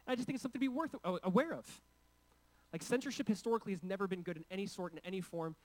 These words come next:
and it's usually led to more persecution. We have Romanian Christians, and censorship happened there, and that was not good for Romanian believers in Jesus. You have, we have people in South, from South American countries, a part of our church, they saw censorship happening,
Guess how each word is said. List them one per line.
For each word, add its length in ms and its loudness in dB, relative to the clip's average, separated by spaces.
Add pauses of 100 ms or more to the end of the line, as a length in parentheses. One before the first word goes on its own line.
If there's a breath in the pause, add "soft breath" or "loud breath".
(160 soft breath)
and 100 0
it's 100 -6
usually 220 0
led 220 2
to 80 -2
more 200 0
persecution. 580 -6 (680 soft breath)
We 120 6
have 80 4
Romanian 340 2
Christians, 400 0
and 80 -4
censorship 400 -4
happened 300 -4
there, 180 -2
and 160 -2 (220 soft breath)
that 100 -2
was 100 0
not 140 2
good 120 0
for 260 0
Romanian 440 0
believers 320 -2
in 60 -2
Jesus. 520 -6 (1080)
You 180 0
have, 100 0
we 60 2
have 120 0
people 260 0
in 80 2
South, 180 -2 (120)
from 140 -6
South 200 0
American 180 -2
countries, 280 -6
a 20 -16
part 160 -2
of 80 -2
our 60 2
church, 340 -4 (100)
they 120 -2
saw 160 0
censorship 500 -6
happening, 320 -2